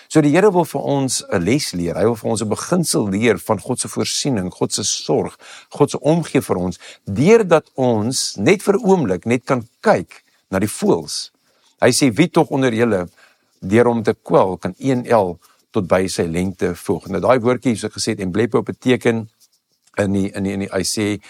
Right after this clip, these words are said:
beteken to gaze upon, to look upon, ehm, to look on, to observe fixedly, to dise-, discern clearly. So met ander woorde, ons, ons word elke dag miskien omring, of elke dag afhangende van waar jy bly,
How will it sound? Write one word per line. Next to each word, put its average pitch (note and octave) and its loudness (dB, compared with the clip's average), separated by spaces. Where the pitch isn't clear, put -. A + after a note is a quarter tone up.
beteken G#2 -2
to G#2+ 0
gaze A#2 2
upon, E2+ -6
to G2 -4
look F#2 0
upon, D2+ -4
ehm, E2+ -2
to G#2+ 2
look G#2+ 2
on, F#2 -2
to G#2 -4
observe F#2+ 0
fixedly, - -4
to - -4
dise-, F2+ -4
discern A#2 -2
clearly. A2+ -2
So C#3+ -2
met D#3 0
ander G3 4
woorde, F3 4
ons, D#3 0
ons F3 4
word D3+ 2
elke D#3 2
dag B2 4
miskien A2+ -2
omring, G2+ 0
of - -14
elke B2+ 0
dag A#2 2
afhangende G2+ -2
van G#2+ -4
waar F#2+ 0
jy F#2+ -2
bly, B2 0